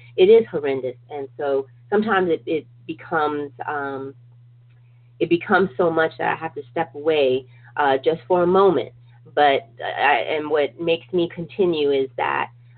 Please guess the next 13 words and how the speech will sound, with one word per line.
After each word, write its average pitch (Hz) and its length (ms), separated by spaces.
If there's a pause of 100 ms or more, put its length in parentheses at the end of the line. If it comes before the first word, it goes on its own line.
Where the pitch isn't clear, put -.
(380)
it, 151 140
when 160 160
I 160 200 (120)
think 196 220
about 147 600 (680)
every 196 340
day, 151 420
like 139 260
right 170 300
now, 151 380
this 156 180 (160)
very 175 320
moment, 165 540